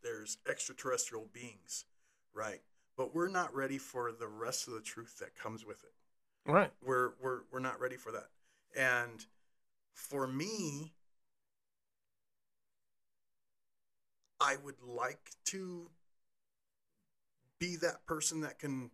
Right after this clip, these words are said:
Speaker 1: meditate and do the calm stuff and all that. I'm just not.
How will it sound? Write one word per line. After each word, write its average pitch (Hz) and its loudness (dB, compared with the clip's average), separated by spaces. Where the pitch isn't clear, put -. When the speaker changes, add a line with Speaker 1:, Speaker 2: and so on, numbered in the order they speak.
Speaker 1:
meditate 139 0
and 127 -4
do 160 2
the 139 -2
calm 135 0
stuff - 0
and 127 -2
all 120 0
that. 120 0
I'm 131 4
just 131 0
not. 147 2